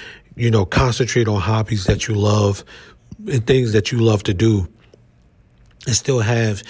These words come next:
your love around too. But you just have to make sure that you are balancing out the time that you spend with them. Make sure that that communication is great and, and you're communicating about things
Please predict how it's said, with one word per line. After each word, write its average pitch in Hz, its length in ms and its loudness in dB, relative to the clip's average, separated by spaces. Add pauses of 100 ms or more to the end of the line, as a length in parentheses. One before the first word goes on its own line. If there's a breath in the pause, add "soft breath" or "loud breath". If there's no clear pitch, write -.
(200 loud breath)
your 117 200 2
love 113 300 2
around 107 360 -2
too. 107 360 0 (380 loud breath)
But - 160 -2
you 135 80 -2
just 139 200 2
have 135 180 0
to 117 100 -2
make 117 220 2
sure 117 400 -2
that 107 400 -2 (400 loud breath)
you 120 400 -4
are 110 500 0 (100)
balancing 123 680 0
out 107 320 0
the 110 80 -4
time 120 360 -2
that 110 140 -6
you - 60 -6
spend 113 280 -4
with 104 140 -4
them. 135 360 0 (800 soft breath)
Make 123 180 0
sure 127 200 0
that 110 160 -2
that 107 180 -4
communication 120 840 0
is 98 140 -4
great 117 500 -2 (440 loud breath)
and, 120 160 0
and 113 120 0
you're 113 240 0
communicating 120 800 0
about 110 380 -2
things 117 420 0